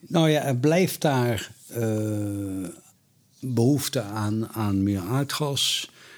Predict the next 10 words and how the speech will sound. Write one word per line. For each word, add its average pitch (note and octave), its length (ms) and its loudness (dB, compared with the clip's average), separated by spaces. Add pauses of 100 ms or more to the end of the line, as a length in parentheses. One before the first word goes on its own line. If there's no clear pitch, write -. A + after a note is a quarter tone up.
(140)
en A2+ 200 0
aan G#2 140 2
betere, A2+ 720 2 (360)
eh, - 100 -6
infrastructuur. B2+ 1040 -2
De, A#2+ 200 -4
de A#2+ 120 -2
grote D3 360 2
complicatie B2 840 0
van G#2 360 -2